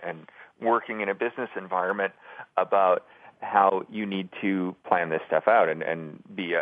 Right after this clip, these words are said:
a forward-thinking type of individual because, you know, whether it's doing something like building a house or growing a business, uh, you have to think about your, your long-term future, about what you're gonna be doing for the next week, the next month,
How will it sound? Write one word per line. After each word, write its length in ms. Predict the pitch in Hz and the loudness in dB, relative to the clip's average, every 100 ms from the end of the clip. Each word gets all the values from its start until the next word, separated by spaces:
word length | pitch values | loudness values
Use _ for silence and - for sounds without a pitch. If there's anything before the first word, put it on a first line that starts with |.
| - | 0
a 120 | 82 - | -4 -2
forward-thinking 960 | - 101 92 90 87 - 104 104 87 85 | -2 0 0 -2 -4 -6 -6 -4 -8 -6
type 260 | 85 82 | -4 -4
of 140 | 82 85 | -4 -6
individual 500 | 82 80 104 90 78 | -6 -4 -4 -2 -4
because, 360 | 82 - 85 80 - | -6 -8 -12 -12 -12
you 120 | 92 | -4
know, 200 | 82 82 - - | -2 -2 -6 -4
whether 440 | 98 92 90 90 | 0 2 2 0
it's 260 | - 87 - | -2 -6 -8
doing 220 | 95 90 - | -10 -10 -8
something 260 | 87 - 87 | -10 -8 -4
like 200 | 82 - - - - - | -4 -6 -16 -18 -20 -4
building 320 | 101 98 90 | -2 0 -2
a 40 | 85 | -4
house 240 | 90 85 - | 0 0 -2
or 120 | 73 | -4
growing 360 | - 87 87 | 2 2 2
a 60 | 82 | -2
business, 480 | - 90 - 76 78 - - - _ | -2 -2 -2 -8 -10 -14 -20 -20 _
uh, 540 | 90 82 80 80 80 76 - | 0 2 2 2 2 2 0
you 140 | 90 | -2
have 240 | 82 90 85 - | 0 2 0 -2
to 360 | - 85 80 78 - - | 0 2 2 0 -6 -2
think 160 | 95 | 0
about 220 | 87 80 | 2 0
your, 320 | 82 80 85 - | 0 0 -2 -4
your 200 | 82 82 82 | -6 -6 -4
long-term 480 | 95 92 90 - 82 - | -2 0 0 -2 -6 -6
future, 260 | 92 - 85 | -8 -2 -2
about 260 | 82 78 | 0 0
what 140 | 87 80 | 0 -4
you're 80 | |
gonna 160 | 85 82 | -4 -6
be 120 | 82 | -8
doing 180 | 82 82 | -12 -12
for 60 | - | -10
the 80 | 82 | -8
next 300 | 82 80 - | -8 -10 -8
week, 240 | 101 98 - | -6 -6 -6
the 60 | |
next 260 | 82 82 - | -6 -6 -4
month, 180 | 87 87 | -2 -2